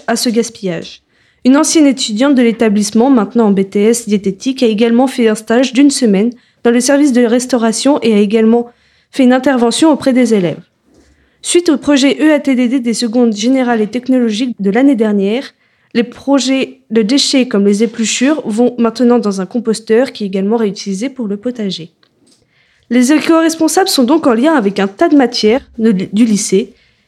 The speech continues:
et chaque personne participe au bien vivre de cet établissement.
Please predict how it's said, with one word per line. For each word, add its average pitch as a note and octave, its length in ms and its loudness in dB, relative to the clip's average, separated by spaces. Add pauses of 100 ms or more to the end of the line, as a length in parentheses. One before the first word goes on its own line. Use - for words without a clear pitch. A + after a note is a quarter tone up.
et A#3 80 0
chaque E4 280 -2
personne D4 540 2 (140)
participe B3+ 640 -4
au - 60 0
bien B3 180 2
vivre B3+ 300 2
de G#3 120 0
cet A3 200 -4
établissement. G#3 600 -2